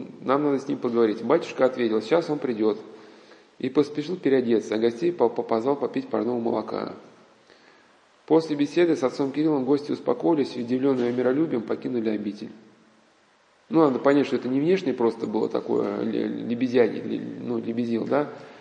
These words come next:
Потому что было какое-то миролюбие. Ещё очень важный момент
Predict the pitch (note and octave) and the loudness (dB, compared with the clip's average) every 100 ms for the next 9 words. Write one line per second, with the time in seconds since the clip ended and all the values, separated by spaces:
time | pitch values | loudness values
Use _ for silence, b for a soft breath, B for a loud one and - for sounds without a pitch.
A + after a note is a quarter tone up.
0 | B - - - A2+ A2 A#2 C3+ B2+ A#2+ | B -20 -20 -10 -6 -6 -2 0 0 0
1 | B2 A#2 A2+ A#2+ C3+ A#2+ A#2 G#2+ - - | 0 -2 0 2 2 0 -2 -6 -12 -20
2 | - - - _ _ - - B B B | -20 -20 -20 _ _ -20 -20 B B B
3 | B B B B B - A#2+ E3+ D#3 C3+ | B B B B B -8 4 6 6 6
4 | C3+ A#2+ A2 A#2+ B2+ A#2 - | 6 6 4 2 2 0 -2